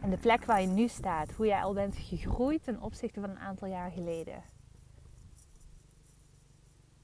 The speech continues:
En misschien kom je dan achter: "Wauw, dan heb ik heel wat stappen gezet die ik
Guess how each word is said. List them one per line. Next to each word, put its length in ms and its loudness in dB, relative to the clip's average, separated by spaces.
En 120 -8
misschien 260 -4
kom 200 -2
je 60 -2
dan 240 -4
achter: 500 -8
"Wauw, 380 -8
dan 100 -6
heb 100 -2
ik 80 -6
heel 120 2
wat 120 -2
stappen 340 0
gezet 540 0
die 220 0
ik 140 -8